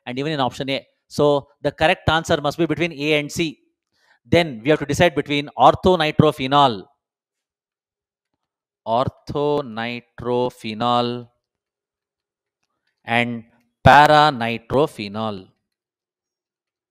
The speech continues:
Okay, so how do we decide between these two? Please note, all the three compounds here,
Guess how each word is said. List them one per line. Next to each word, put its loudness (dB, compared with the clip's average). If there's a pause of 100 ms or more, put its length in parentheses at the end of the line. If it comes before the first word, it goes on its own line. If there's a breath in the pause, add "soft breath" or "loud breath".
(2750)
Okay, 0 (440 soft breath)
so 0
how 4
do 0
we -4
decide 0
between -4
these -4
two? 4 (920)
Please 0
note, 8 (1000)
all 6
the -6
three -6
compounds -4
here, -8